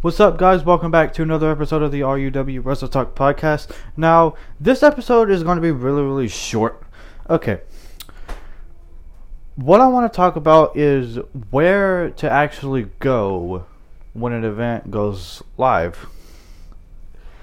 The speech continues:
Here's where you need to go. Since my phone and my YouTube account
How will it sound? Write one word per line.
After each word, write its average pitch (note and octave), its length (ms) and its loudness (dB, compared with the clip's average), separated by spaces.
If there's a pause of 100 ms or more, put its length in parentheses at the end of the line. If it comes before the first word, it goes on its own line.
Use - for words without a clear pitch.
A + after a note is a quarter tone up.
(640)
Here's A#3+ 320 4
where A#3 100 4
you A3 140 0
need G3+ 160 -2
to F3+ 60 -2
go. A#2+ 280 0
Since - 380 -8
my F#3 160 0
phone A3+ 680 -2
and D3+ 380 -2
my C#3 120 0
YouTube D3 460 -6
account A#2+ 460 -4